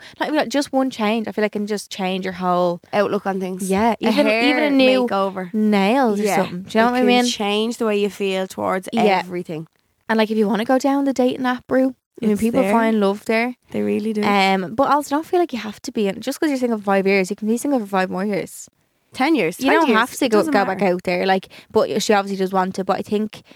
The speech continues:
Speaker 1: surround yourself in social, social situations, like nights out, is a good one to meet people
Speaker 2: Mm.
Speaker 1: and to
Speaker 2: Social
Speaker 1: kind of,
Speaker 2: things.
Speaker 1: yeah, and
Speaker 2: To meet
Speaker 1: meet
Speaker 2: new
Speaker 1: peop-,
Speaker 2: people.
Speaker 1: yeah,
Speaker 2: I think that's what
Speaker 1: exactly.
Speaker 2: it is. If you're constantly surrounded by the same people over and over again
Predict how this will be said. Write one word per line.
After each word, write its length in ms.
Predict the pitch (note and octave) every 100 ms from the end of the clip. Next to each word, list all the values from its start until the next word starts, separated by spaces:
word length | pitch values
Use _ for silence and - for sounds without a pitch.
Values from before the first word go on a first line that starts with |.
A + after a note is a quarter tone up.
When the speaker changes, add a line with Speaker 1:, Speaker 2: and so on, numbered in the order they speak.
| _ _ _ -
Speaker 1:
surround 340 | G#3+ G3 G#3
yourself 320 | G#3 F#3+ F#3
in 80 | F#3
social, 360 | F#3 F#3 - F#3 _
social 440 | G3 F#3+ F#3+ F#3+
situations, 720 | - F#3+ F#3 F3+ F#3 G#3 F#3+
like 140 | G3 F#3+
nights 340 | F#3 F#3 -
out, 220 | F#3 F3+ - _ _ _ -
is 200 | F#3+ F#3
a 40 |
good 180 | F3+ F3
one 200 | F#3 F3 -
to 80 | F#3+
meet 180 | F3
people 420 | - F3+ F3 F3 -
Speaker 2:
Mm. 380 | G#3 G#3+ F#3 F3+ -
Speaker 1:
and 400 | F#3+ F3+ F#3 F3+
to 140 | - F3+
Speaker 2:
Social 160 | G#3+
Speaker 1:
kind 140 | G3 F#3
of, 120 | F3+
Speaker 2:
things. 260 | F#3 F#3+ G3
Speaker 1:
yeah, 300 | G3 F#3 F3 -
and 80 | G3
Speaker 2:
To 40 |
meet 140 | D4+ A#3
Speaker 1:
meet 60 |
Speaker 2:
new 280 | A#3 B3 C4
Speaker 1:
peop-, 220 | A3 G3 -
Speaker 2:
people. 120 | F3+
Speaker 1:
yeah, 240 | G#3+ F#3+ - -
Speaker 2:
I 60 |
think 100 | G#3+ G3
that's 200 | A3 G#3+
what 60 |
Speaker 1:
exactly. 20 | G#3
Speaker 2:
it 40 |
is. 140 | G3 F#3
If 80 |
you're 80 | G3+
constantly 480 | G#3 G#3 G#3+ G#3 G#3
surrounded 320 | G3+ G3 F#3+ F#3+
by 100 | F#3
the 80 | F#3+
same 340 | F#3 F3+ F#3
people 280 | F#3+ F#3 F3+
over 240 | F#3 F3+
and 100 | F#3
over 200 | F3+ F3+
again 440 | F3 F3+ F3 F3